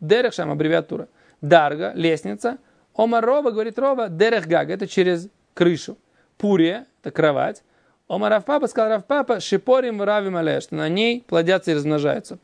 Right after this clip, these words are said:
Пурия». Омар Рав Нахман, сказал Рав Нахман бар Ицхак, афану нам ноймар,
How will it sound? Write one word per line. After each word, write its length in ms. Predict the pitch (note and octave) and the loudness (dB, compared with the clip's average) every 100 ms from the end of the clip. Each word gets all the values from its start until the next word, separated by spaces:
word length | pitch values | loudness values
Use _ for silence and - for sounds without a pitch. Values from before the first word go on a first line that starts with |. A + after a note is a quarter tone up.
| - | -8
Пурия». 520 | G#3+ G#3+ F#3 E3 C3+ _ _ _ _ _ - | -4 -2 0 0 -2 _ _ _ _ _ -4
Омар 240 | F#3 G3+ | 0 2
Рав 100 | D#3 | 0
Нахман, 300 | C#3 G#3 A3 | 0 -2 -2
сказал 200 | F3 F#3 | -4 -2
Рав 80 | F3+ | -2
Нахман 280 | G3 G3+ G#3 | -2 -2 -2
бар 140 | G#3+ | 0
Ицхак, 420 | D4+ - A3+ A3+ _ _ _ _ _ _ _ _ _ _ _ _ _ _ _ _ _ _ _ _ _ _ _ _ - | 0 0 -2 -2 _ _ _ _ _ _ _ _ _ _ _ _ _ _ _ _ _ _ _ _ _ _ _ _ -6
афану 520 | G3+ A#3+ F#3 G#3+ G#3 | 0 0 0 -2 0
нам 260 | F3+ F3 F3+ | -2 -2 -4
ноймар, 480 | D#3 D#3 C#3+ D#3+ | -2 0 0 -2